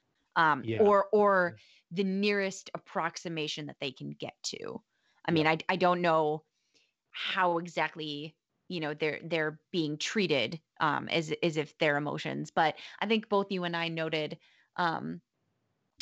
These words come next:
Speaker 1: when, uh, you know, early on in the movie, when Hilary Swank's woman character comes to the compound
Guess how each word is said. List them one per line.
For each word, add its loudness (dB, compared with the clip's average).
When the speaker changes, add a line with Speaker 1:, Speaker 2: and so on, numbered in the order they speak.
Speaker 1:
when, 2
uh, 2
you -2
know, 0
early 0
on 0
in -6
the -4
movie, -2
when -2
Hilary -2
Swank's -4
woman 0
character 0
comes -2
to -2
the -6
compound -2